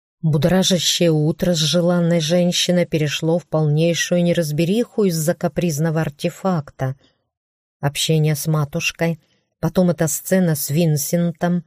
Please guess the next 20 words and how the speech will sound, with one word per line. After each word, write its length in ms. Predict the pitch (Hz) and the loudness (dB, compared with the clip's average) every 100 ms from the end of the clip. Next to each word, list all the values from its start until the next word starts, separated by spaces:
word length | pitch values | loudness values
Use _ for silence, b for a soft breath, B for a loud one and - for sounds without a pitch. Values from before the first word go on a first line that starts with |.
| _ _ _ _ - | _ _ _ _ -2
и 120 | 165 | 0
заявление 760 | 139 160 147 151 190 190 160 | 2 2 2 2 4 4 2
артефактора. 920 | 151 - 170 - 156 143 - 165 175 165 _ _ _ _ _ _ _ - | 0 -2 -6 -4 -2 -2 -4 -4 -4 -4 _ _ _ _ _ _ _ -20
Кто 400 | - - 196 160 | -6 0 2 2
же 180 | 156 | 2
моя 300 | 151 156 151 | 2 2 2
загадочная 720 | 151 170 160 151 147 - 170 | 0 2 2 0 0 0 2
невеста 500 | 180 190 180 143 - | 4 4 2 0 0
на 160 | 175 196 | 0 0
самом 540 | 196 - 165 147 147 | -2 0 2 2 2
деле? 400 | 139 151 143 143 b b b b _ _ - | 2 2 2 -2 b b b b _ _ -2
Ведь 220 | 160 147 | -2 0
неспроста 760 | 170 160 - 160 151 - 151 | 0 0 -2 -2 -2 -2 0
моя 280 | 180 208 220 | 0 2 0
внутренняя 640 | 202 220 202 175 180 185 180 | 0 0 0 0 2 2 0
сущность 640 | - 202 - 160 160 - | 0 -2 -2 -2 -2 -4
так 240 | - 165 - | -4 -4 -2
на 100 | 170 | 0
нее 300 | 185 196 170 | 2 2 2
реагирует. 760 | 190 196 180 160 147 143 143 | 2 0 0 0 0 -2 -6